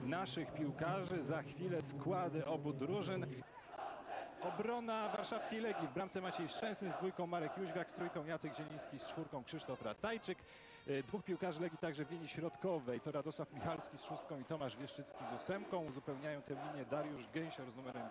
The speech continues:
pięć i Tomasz Iwan z siódemką. Wreszcie trójka napastników. Andrzej Juskowiak z dziewiątką,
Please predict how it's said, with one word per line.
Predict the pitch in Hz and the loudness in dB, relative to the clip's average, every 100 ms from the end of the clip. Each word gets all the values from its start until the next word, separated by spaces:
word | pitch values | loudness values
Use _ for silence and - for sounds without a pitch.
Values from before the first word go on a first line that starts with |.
| - | -2
pięć | 151 - - - - - - - | -4 -4 -10 -12 -12 -12 -10 0
i | 135 139 143 139 139 139 | 2 4 4 2 2 2
Tomasz | 165 156 135 - | 2 2 -2 -2
Iwan | 156 143 123 | 0 2 0
z | 107 | -4
siódemką. | - 156 156 165 175 - 156 143 117 | -4 -4 -2 -2 -2 -4 -4 -4 -4
Wreszcie | 135 127 - 113 | -4 -4 -4 -6
trójka | - 143 139 117 | -4 -6 -2 -2
napastników. | 117 - - 135 - 117 - - - - | 0 -2 -6 -12 -8 -8 -8 -12 -8 -2
Andrzej | 135 120 123 | -2 -2 -6
Juskowiak | - 139 123 110 | -4 -2 0 -2
z | - | -2
dziewiątką, | 143 143 170 - 139 | -4 -2 -4 -2 -2